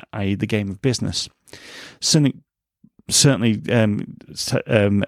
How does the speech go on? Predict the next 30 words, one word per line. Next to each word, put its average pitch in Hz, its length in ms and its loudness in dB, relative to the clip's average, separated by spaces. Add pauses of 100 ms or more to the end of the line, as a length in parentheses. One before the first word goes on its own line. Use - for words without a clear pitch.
(160)
explains 110 380 0
a 101 40 2
lot - 140 -2
more 107 240 0
eloquently 107 480 0
than 104 140 0
I 107 180 2
can. 92 280 -4
So, 107 200 2
the, 98 340 0
the, 110 220 -2 (180)
the, 120 120 0
the, 117 160 -12 (120)
but 139 120 4
that's - 200 0 (200)
the 127 120 -2
basic 113 400 0
premise. 107 380 -4 (600)
The 123 60 0
book 139 220 2
is 123 100 -4
really 127 200 4
fantastic. - 760 -2 (540)
I 131 60 2
would 127 160 2
certainly 123 420 4
adv-, 107 280 0
advise 110 560 2
getting 110 280 4
it, 104 160 -2